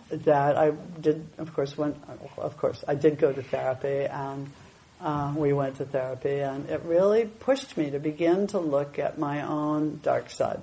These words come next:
my own shadow. And the people that I was working with, uh, a really interesting Jungian group up in the city,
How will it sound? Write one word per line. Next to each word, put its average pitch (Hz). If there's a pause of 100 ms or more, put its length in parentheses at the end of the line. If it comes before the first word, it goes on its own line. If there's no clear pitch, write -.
my 143
own 147 (320)
shadow. 139 (1120)
And 175
the 175
people 190
that 202
I 175
was 170
working 147
with, 147 (260)
uh, 147
a 151
really 143
interesting 143
Jungian 143
group 139
up 131
in 143
the 143
city, 139